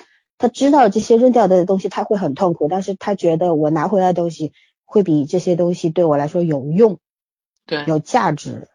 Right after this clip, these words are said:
Speaker 1: 所以说我不迷茫。
Speaker 2: 不能让自己白活每一天，就是这种人。
Speaker 1: 所有在这个世界上能够成事儿的人，
Speaker 2: 嗯。
Speaker 1: 他都不正常。我，我，这是我对
Speaker 2: 对，反人-，反人性啊，<laughs> 因为
Speaker 1: 对，因为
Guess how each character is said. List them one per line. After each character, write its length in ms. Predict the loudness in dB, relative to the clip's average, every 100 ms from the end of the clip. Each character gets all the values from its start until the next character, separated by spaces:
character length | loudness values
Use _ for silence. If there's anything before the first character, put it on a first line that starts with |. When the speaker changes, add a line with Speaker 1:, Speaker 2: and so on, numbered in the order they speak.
| _
Speaker 1:
所 200 | -8 -4
以 60 | -4
说 280 | -2 -4 -6 _ _ _
我 120 | -10
不 180 | -4 -6
迷 220 | -6 -12
茫。 140 | -14 -18 _ _
Speaker 2:
不 80 | 0
能 120 | 2
让 140 | 0
自 100 | 0
己 80 | -6
白 320 | -6 -6 -6
活 220 | -6 -8
每 100 | -10 -12
一 100 | -16
天， 280 | -14 -14
就 100 | -14
是 80 | -18
这 180 | -6 -4
种 100 | -2
人。 100 | 0
Speaker 1:
所 80 | 2
有 240 | 4 4
在 300 | 2 2 2
这 120 | 2
个 120 | 0 0
世 180 | -2
界 160 | 0 0
上 200 | 0 -8
能 140 | -10
够 140 | -20 -20 _
成 160 | -8 -8
事 160 | -4
儿 140 | -2 -2
的 160 | -2
人， 260 | -4 -8 -10
Speaker 2:
嗯。 60 | -12 _ _ _ _ -12
Speaker 1:
他 60 |
都 140 | -6 -6
不 160 | -6
正 180 | -8 -12
常。 300 | -14 -20 -20 _ _ _ _ _ _ _ _ _
我， 180 | -4 -2
我， 240 | 0 -2
这 160 | 0 0
是 140 | 2
我 180 | 2 2
对 160 | 2
Speaker 2:
对， 20 | 2
反 140 | 4
人-， 160 | 2 0
反 380 | -4 -2 0
人 160 | 0 -2
性 200 | -2 -2
啊， 260 | 0 -2 -2 -4
<laughs> 80 | -4
因 100 | -6
为 60 | 0
Speaker 1:
对， 560 | 2 4 2 -4 -10 -4
因 140 | 2
为 320 | 4 4 2